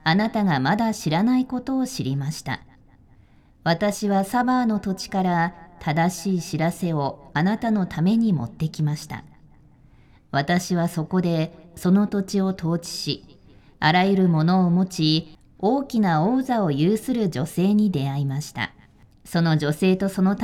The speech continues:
民は、神の代わりに太陽にひれ伏し、悪魔によって自分たちの行いを素晴らしいものと考えています。そのため彼女たちは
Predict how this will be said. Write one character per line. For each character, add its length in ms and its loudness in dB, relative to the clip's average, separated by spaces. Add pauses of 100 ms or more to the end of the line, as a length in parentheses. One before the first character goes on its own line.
民 180 2
は、 300 0 (320)
神 280 4
の 180 2
代 220 -4
わ 120 2
り 120 2
に 320 0 (180)
太 300 2
陽 160 2
に 160 0
ひ 180 -4
れ 120 0
伏 120 -6
し、 320 -12 (580)
悪 280 2
魔 140 6
に 160 4
よ 100 2
っ 20 0
て 600 -2 (100)
自 100 4
分 240 2
た 140 0
ち 140 -2
の 200 0
行 180 2 (160)
い 140 2
を 100 0
素 180 -8
晴 180 2
ら 60 -2
し 260 -6
い 40 2
も 120 2
の 140 2
と 200 -4
考 340 -2
え 140 0
て 120 -10
い 100 -8
ま 180 -12
す。 160 -14 (1040)
そ 160 -2
の 140 4
た 120 2
め 180 2
彼 260 0
女 120 -2
た 160 -2
ち 180 -6
は 300 0